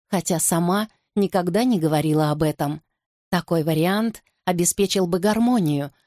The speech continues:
плавный переход от одного поколения к другому. Но у Итиумы не наблюдалось даже малейших следов влюблённости в угрюмого сыночка Митико. Ититеру,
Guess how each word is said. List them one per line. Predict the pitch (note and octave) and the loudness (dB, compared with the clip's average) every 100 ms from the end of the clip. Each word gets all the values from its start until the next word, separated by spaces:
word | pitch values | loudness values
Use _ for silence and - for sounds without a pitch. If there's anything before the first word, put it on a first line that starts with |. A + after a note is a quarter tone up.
| _ - | _ -4
плавный | F3+ F#3 D#3+ D#3+ | 0 2 2 0
переход | D3+ D#3+ D#3 - G3+ A3+ - _ _ | 0 0 -2 0 -2 -2 -6 _ _
от | F3+ F3+ | -4 -2
одного | D#3 D#3+ D3+ G3 | -2 0 0 -2
поколения | A3 G3 F3+ F3+ F3+ E3+ E3 | -2 -2 0 0 2 0 -2
к | G3+ | -4
другому. | E3+ F3+ D#3 D#3 C#3+ C#3+ D3+ _ _ _ - | -2 -2 0 0 0 -4 -8 _ _ _ -4
Но | F3+ E3+ D#3+ - | 0 2 0 -2
у | E3+ E3 D#3+ | 0 0 -2
Итиумы | F3 D#3+ - A3+ F#3 D#3 D#3 D3+ - _ _ | -4 -2 -2 0 0 2 0 -2 -8 _ _
не | A3+ A#3 | -2 0
наблюдалось | A3+ G3+ G3+ A3 G#3 F#3+ | 0 0 0 0 0 -2
даже | F#3 F#3+ G3 | -2 -2 0
малейших | G#3 G#3+ G3 E3+ C#3 - C#3+ | 0 2 2 0 -2 -4 -4
следов | - F3 E3+ E3 | -2 0 0 -2
влюблённости | E3 E3+ D#3 D#3+ G3+ A#3 A3+ - - G3+ - _ - | 0 0 2 2 2 0 -2 -2 -2 -4 -6 _ -4
в | G3 | 0
угрюмого | G3 F3 F3+ G#3+ A#3+ G3 | 2 2 2 2 0 0
сыночка | - F3 D#3+ E3 - - D#3+ - | 0 0 2 0 -2 -2 -4 -2
Митико. | G#3 D#3+ - E3 - D3+ - _ _ _ _ _ _ | 0 0 -2 -4 -2 -2 -2 _ _ _ _ _ _
Ититеру, | G3 D#3+ E3+ - A#3 A3+ D3 | -4 -2 -4 0 0 0 -2